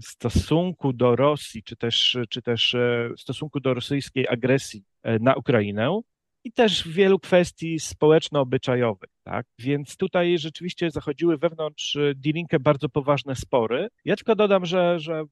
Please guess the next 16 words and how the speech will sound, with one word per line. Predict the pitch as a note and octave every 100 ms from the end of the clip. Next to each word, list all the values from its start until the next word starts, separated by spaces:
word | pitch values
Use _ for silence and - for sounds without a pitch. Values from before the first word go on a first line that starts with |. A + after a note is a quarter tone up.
| _ -
w | -
ubiegłym | C#3+ C#3+ D3 C#3
roku, | C3 D3 B2
w | -
czerwcu, | D3 D3 - C3+ B2+ B2+
doszło | C3+ B2+ C#3 -
do | C3 C3+
z-, | B2+
e, | C3 C3 - - _ _
mm, | C3 B2+ B2+ A#2+ C3
zebrał | C3 C#3+ C#3
się | C3 C#3 B2+
zjazd, | D3+ F3+ - C#3+
y, | C3 B2+
Die | C3
Linke, | A#2+ A2 B2+ D#3+